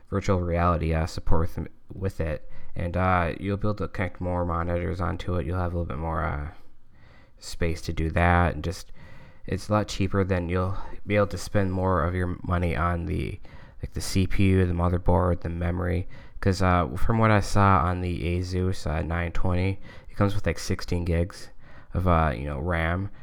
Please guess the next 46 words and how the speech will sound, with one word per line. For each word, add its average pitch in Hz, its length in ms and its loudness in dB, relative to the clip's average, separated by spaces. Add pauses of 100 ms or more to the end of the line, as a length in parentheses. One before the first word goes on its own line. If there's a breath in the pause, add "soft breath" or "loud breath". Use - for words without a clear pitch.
(180 loud breath)
But 82 260 -4 (140)
for 104 120 -4
this, 101 300 -2
you 90 60 -4
can 95 320 -6
be 92 120 -6
able 87 120 -4
to, 90 100 -8
you 82 80 -6
know, 73 120 -6
if - 140 -8
you 98 60 -4
wanna 90 140 -2
do 85 100 -2
the 80 80 -2
four - 220 2
K 85 180 0
gaming, 87 480 0
that 82 160 0
which - 240 -4
you, 85 120 0
uh, 71 120 -2 (240)
specified 90 680 2
in 85 100 -2
the, 85 120 0
uh, 80 100 0
question, 98 560 2 (500 loud breath)
uh, 87 300 2
this - 520 0
would 85 360 -4
allow 85 400 4
you 82 200 2
to 80 200 -2 (100)
be 95 80 -4
able 82 120 0
to - 60 -6
expand 80 400 -2
up 78 100 -6
more, 90 500 -4 (500 loud breath)
uh, 78 220 0
on 82 180 -4
your 69 100 -4
own 78 140 -6
system. 90 540 -2
And 85 120 -4
the 80 120 -6